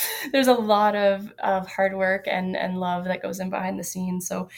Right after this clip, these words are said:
as I've mentioned, Matt, my husband, obviously, um, who keeps things running and, and, and really allows me to do, to do this and to take three months off, um, to, to run and race dogs. And,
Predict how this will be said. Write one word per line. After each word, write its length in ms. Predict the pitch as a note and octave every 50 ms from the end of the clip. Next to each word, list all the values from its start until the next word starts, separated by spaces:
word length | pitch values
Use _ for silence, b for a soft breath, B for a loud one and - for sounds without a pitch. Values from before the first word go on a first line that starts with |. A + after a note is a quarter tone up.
| B B B
as 120 | G#3 G3+ G#3+
I've 120 | A3 G3+
mentioned, 580 | G#3 F#3 F#3 F#3 - - - F#3 F#3 F#3 F#3+ - -
Matt, 240 | G3+ F#3+ F#3 -
my 80 | - F3+
husband, 420 | F#3 F#3+ F#3 F3+ - F#3+ F#3+ F#3
obviously, 680 | F#3 F#3 F3+ F3+ G3 F#3+ F#3 - - G3 F#3+ F#3+ F#3+ B B B B B B
um, 200 | F#3+ F#3 F#3 F#3+
who 160 | F3 G3 F#3+
keeps 420 | F#3+ - - F#3+ F#3 - - -
things 400 | - - G3 G3 G3 G3+ G3 G#3 G3
running 360 | G3+ G3+ G3 G3+ G#3 G3+ G3+
and, 200 | G3 G3 F#3+ - -
and, 380 | - G3 G3+ G#3 G#3 G#3+ B3+ - _ _ -
and 200 | G#3+ G#3+ G#3 G#3
really 460 | A3 A3 G#3+ G#3 G#3 G#3 G3+ G3+ _ _ - - _ _ _ _ - _ G#3 -
allows 380 | G#3+ G#3+ G#3 G#3+ G3+ F#3+ F#3 F#3
me 120 | F#3+ F#3
to 100 | F3+ F#3
do, 420 | F3 E3 - G3 F#3+ F#3 F#3 F#3+ - _ -
to 120 | - F#3+
do 180 | E3+ G3+ G3 F#3+
this 220 | G#3 G#3 - -
and 100 | G3 F#3 -
to 160 | - G#3 G3+
take 280 | - - C4 D#4 -
three 200 | - - G3 F#3
months 260 | F#3 F3+ - - - -
off, 240 | F#3 - - - - B B B B B B B
um, 320 | F#3+ F#3 F3+ F3+ F#3 F#3
to, 400 | F3+ - F#3+ F#3+ F#3 F#3 - - -
to 300 | - - - G3 G3 F#3+
run 260 | F#3 G3 F#3+ F#3+ F#3+
and 120 | F#3+ F#3+
race 240 | G3 G3+ G3 E3+ -
dogs. 440 | - G3 F#3+ F#3+ F#3+ G3+ G3 F#3 -
And, 160 | F#3 F3+ F3+